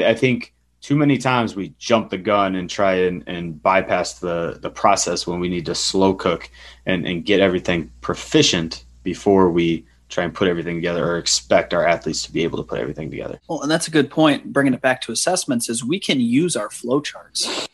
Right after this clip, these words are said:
Speaker 2: as an assessment, actually, if you think about it, right? Sometimes, like, in our S and C testing, to,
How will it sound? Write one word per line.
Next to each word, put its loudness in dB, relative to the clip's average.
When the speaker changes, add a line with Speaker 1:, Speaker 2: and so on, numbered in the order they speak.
Speaker 2:
as 4
an -2
assessment, 2
actually, -6
if -14
you 0
think 2
about -4
it, -16
right? 0
Sometimes, 2
like, 0
in 0
our 2
S 0
and -2
C -2
testing, -8
to, -2